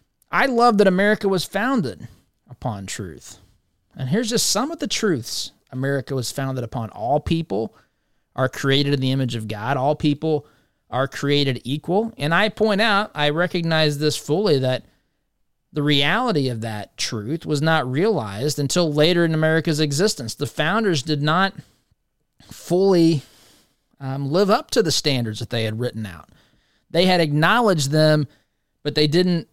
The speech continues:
embrace those truths in their lives as it pertained to equality between people and slavery and so forth. That's, and that's a, that's a stain on America's founding. That has since been addressed, but it was not always the case. However,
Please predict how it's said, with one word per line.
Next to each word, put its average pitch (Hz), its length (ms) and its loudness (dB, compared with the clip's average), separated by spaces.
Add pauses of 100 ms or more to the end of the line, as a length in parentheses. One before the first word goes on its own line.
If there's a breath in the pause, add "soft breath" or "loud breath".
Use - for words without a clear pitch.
(140)
embrace 151 580 2
those 147 300 2
truths 139 400 -2
in 139 100 -2
their 131 140 2
lives 123 340 0
as 123 140 -4
it 117 80 -8
pertained 123 440 -2
to 120 280 -4 (360 soft breath)
equality 135 580 0
between 127 400 -2
people 110 480 -6 (120)
and 117 180 -6
slavery 160 560 0
and 98 120 -8
so - 180 -6
forth. 78 380 -16
That's, - 260 -4
and 143 160 -2
that's 156 200 0
a, 156 200 2 (560 soft breath)
that's 180 180 -2
a 214 60 2
stain 190 380 2
on 185 100 2
America's 165 500 2
founding. 117 380 -2
That 147 240 0
has 185 320 0
since 131 340 -4
been 127 440 0 (560)
addressed, 123 800 -4 (120)
but 151 100 2
it 151 120 0
was 190 200 2
not 180 180 2
always 156 640 2
the - 100 -12
case. 127 380 -2
However, 147 640 2